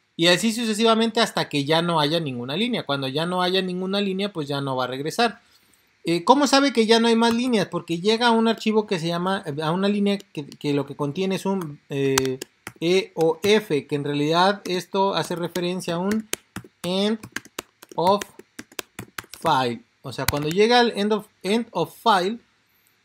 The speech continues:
eh, ya no hay nada que leer y entonces pues ya no, ya no continúa el ciclo y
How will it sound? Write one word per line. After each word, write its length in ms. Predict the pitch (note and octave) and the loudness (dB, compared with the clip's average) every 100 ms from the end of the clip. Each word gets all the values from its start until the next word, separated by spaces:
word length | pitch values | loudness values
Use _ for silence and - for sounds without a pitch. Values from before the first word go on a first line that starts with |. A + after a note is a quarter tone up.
| - | -2
eh, 180 | D#3 D#3 | -2 4
ya 160 | F#3+ | 6
no 80 | G3+ | 6
hay 60 | G3+ | 4
nada 280 | F#3+ F3+ E3+ | 4 2 0
que 100 | F3+ | 0
leer 340 | F#3+ A#3+ A#3 - | 2 2 0 -4
y 100 | D#3 | -4
entonces 420 | D#3 F3 E3+ G3 | 0 0 0 -2
pues 220 | - C#3+ | -2 0
ya 160 | D3+ D3+ | 2 2
no, 500 | D#3 D3+ D#3 D3 C#3+ | 2 0 0 -2 0
ya 140 | D3 | 0
no 140 | E3 D#3 | 2 0
continúa 340 | C3+ C#3 C3+ | -2 -2 -2
el 80 | D3 | -4
ciclo 440 | G#3+ G#3+ A3+ A#3 | -6 -2 0 0
y 320 | D#3+ F#3+ G#3+ | 0 -4 -6